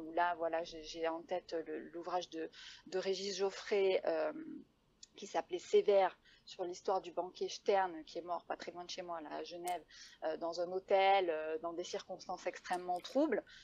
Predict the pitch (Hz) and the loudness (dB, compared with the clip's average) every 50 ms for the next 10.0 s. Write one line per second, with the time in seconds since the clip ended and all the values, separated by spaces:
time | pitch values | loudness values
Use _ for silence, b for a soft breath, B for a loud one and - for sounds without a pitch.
0 | B B - 196 175 165 165 160 160 165 170 165 165 165 160 160 160 160 160 160 | B B 4 6 6 6 6 4 0 0 -2 -4 -4 -4 -4 -4 -4 -4 -4 -4
1 | 156 175 196 208 226 226 - - 277 254 233 202 185 170 160 156 143 147 170 165 | -2 0 0 0 -2 -4 0 4 6 8 8 8 8 6 2 2 0 0 0 0
2 | - - - 175 170 170 - - 247 262 269 214 - - - 349 339 330 - - | 0 0 -2 -2 -2 -4 0 2 4 4 4 2 -4 -8 -10 -10 -10 -12 -16 -14
3 | - 190 165 214 262 262 - _ - - 226 220 233 247 220 - - - 180 165 | -12 0 4 4 4 4 0 _ -10 -4 -2 0 0 0 0 -2 -4 -4 -6 -6
4 | 165 160 165 - - - - 220 226 233 240 240 233 214 190 175 170 170 180 185 | -6 -6 -8 -12 -14 4 6 6 6 8 6 2 2 0 0 -2 -2 -4 -2 0
5 | 226 269 254 - - 175 160 - _ - 240 240 - - 226 180 180 - 247 262 | 0 0 -2 -2 -4 -6 -6 -2 _ 2 2 2 2 2 0 2 2 2 0 0
6 | 220 180 151 151 151 165 170 185 202 202 196 208 233 269 294 240 180 160 151 156 | 2 2 0 0 0 -2 -4 -6 -6 -4 -2 2 2 2 4 2 2 0 2 0
7 | 156 156 175 196 - - - 185 170 220 277 302 B B B B B B _ _ | -2 -2 -4 -8 -10 -8 -6 0 2 2 2 2 B B B B B B _ _
8 | _ - 180 175 165 - - - 208 220 233 233 175 160 - - - - 202 185 | _ -4 0 2 2 2 2 2 2 4 4 4 2 0 -2 -8 -8 -6 -6 -6
9 | - - - - 175 - - - - 160 - - - - 220 233 240 220 - - | -6 -8 -10 -10 -10 -10 -10 -4 -2 -2 -2 -2 0 2 4 4 4 4 0 -2